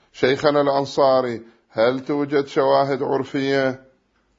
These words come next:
على هذا التفصيل؟ يقول: "نعم، قد توجد شواهد عرفية."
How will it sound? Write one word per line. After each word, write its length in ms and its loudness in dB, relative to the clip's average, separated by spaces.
على 200 4
هذا 360 4
التفصيل؟ 800 -2
يقول: 320 -4
"نعم، 380 -4
قد 120 -6
توجد 420 -4
شواهد 480 -6
عرفية." 460 -20